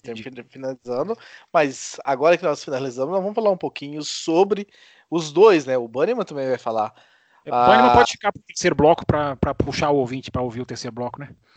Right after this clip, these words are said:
Speaker 1: Não, o pessoal já conhece, é, o, o Bannerman, mas vamos já colocar tudo no, no mesmo balaio pra aproveitar a atenção de quem é kartista, que tava aqui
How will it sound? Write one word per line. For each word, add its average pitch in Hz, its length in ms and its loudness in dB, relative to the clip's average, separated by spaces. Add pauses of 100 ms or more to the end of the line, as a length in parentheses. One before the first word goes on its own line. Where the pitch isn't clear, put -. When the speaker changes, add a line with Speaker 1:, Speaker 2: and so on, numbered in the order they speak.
(140)
Speaker 1:
Não, 240 280 -8
o 196 80 -4
pessoal 185 340 -2
já 170 120 -4
conhece, 123 460 -6
é, 113 200 -4
o, 120 560 -12
o - 60 -16
Bannerman, 139 320 -6
mas 156 60 -6 (100)
vamos 165 180 -10 (440)
já 147 220 2
colocar 143 340 0
tudo 214 300 -8
no, 180 180 -2
no 156 100 -4
mesmo 151 320 -2
balaio 135 520 6
pra 190 120 -2 (640)
aproveitar 262 520 2
a 247 40 8
atenção 180 560 -2 (360)
de 151 120 -8
quem 175 320 0
é 165 80 6
kartista, 165 800 -2
que 147 140 -8
tava 147 240 2
aqui 135 340 -8